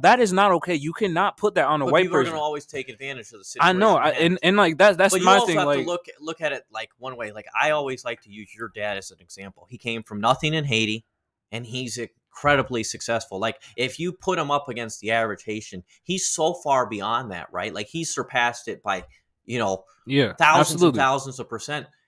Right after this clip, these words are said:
Speaker 2: and does, because he's never had a victim mentality. He's like, "Life is about suffering.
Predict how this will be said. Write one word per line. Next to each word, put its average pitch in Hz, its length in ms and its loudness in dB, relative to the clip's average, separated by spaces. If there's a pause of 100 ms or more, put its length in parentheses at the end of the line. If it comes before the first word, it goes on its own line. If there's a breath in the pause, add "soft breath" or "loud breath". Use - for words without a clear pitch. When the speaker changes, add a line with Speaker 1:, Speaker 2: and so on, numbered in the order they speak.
Speaker 2:
and 123 200 -10
does, 131 240 -4 (140)
because 135 300 -10
he's 131 180 -10
never 139 200 -2
had 135 120 0
a - 40 -6
victim 135 260 -12
mentality. 95 460 -4
He's 117 260 -18
like, 92 260 -8
"Life 107 240 -6
is 123 100 -8
about 127 260 0
suffering. 101 520 -4